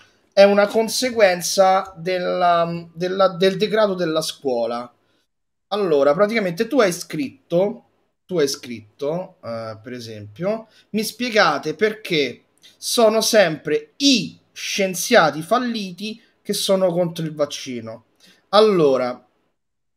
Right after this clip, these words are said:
intanto come fai a giudicare i scienziati falliti? E poi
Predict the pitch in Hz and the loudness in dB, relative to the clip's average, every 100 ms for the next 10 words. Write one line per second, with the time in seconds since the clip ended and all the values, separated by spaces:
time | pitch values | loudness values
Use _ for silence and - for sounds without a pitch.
0 | _ - 202 170 277 294 277 180 170 202 | _ -6 -4 2 4 4 2 -2 0 -2
1 | 196 226 208 165 175 165 175 208 214 196 | -2 0 -2 -2 -8 -6 0 2 2 0
2 | 190 _ 220 202 175 165 - - 160 151 | -4 _ -2 -2 -2 -8 -18 -12 -8 -8
3 | - 185 156 135 135 208 214 175 143 139 | -4 0 0 0 -2 -4 -4 -8 -12 -10
4 | 196 226 - _ - 220 220 180 156 151 | -10 -10 -16 _ -6 -4 2 4 4 0